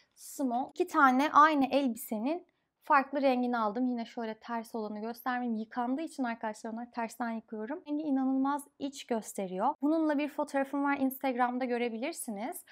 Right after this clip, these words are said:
Buraya da fotoğrafını koyacağım. Dolayısıyla bunlar uygun fiyatlı ve kurtarıcı ürünler. Ee, sadece ten renginin çok iç gösterdiğini bilin ve ona göre me kombininizi oluşturun diyebilirim.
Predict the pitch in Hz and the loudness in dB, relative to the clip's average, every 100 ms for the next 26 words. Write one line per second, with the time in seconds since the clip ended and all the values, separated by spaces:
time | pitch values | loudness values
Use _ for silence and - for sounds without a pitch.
0 | - - - 226 226 233 254 247 240 240 | -20 -16 -4 -2 -2 -4 -6 -6 -8 -8
1 | 240 - 269 254 214 240 392 - 285 294 | -8 -2 -2 0 -2 -2 -4 -6 -6 -4
2 | 320 277 285 294 262 240 285 330 311 294 | -4 -2 -2 -4 -4 -4 -4 -4 -6 -6
3 | 294 294 - 254 - 247 240 285 226 208 | -8 -10 -8 -8 -4 -4 -2 -2 -2 -2
4 | 226 339 - 240 247 254 349 359 339 349 | -2 -2 0 2 4 2 4 4 4 -6
5 | - 320 320 302 302 311 - 294 269 - | -4 -2 0 0 -2 -4 -8 -12 -12 -8
6 | 277 254 - 254 247 254 269 240 247 254 | -6 -4 0 0 0 0 0 -2 -2 -2
7 | 277 247 247 240 262 233 220 202 - 233 | -2 -2 -4 -2 -2 0 0 0 -2 -4
8 | 247 247 233 208 202 202 196 196 190 190 | -4 0 -2 0 -4 -4 -4 -4 -4 -4
9 | 196 - - 247 311 247 247 226 208 180 | -6 -8 -4 -2 0 0 -2 -2 -2 -4
10 | 190 349 | -4 -8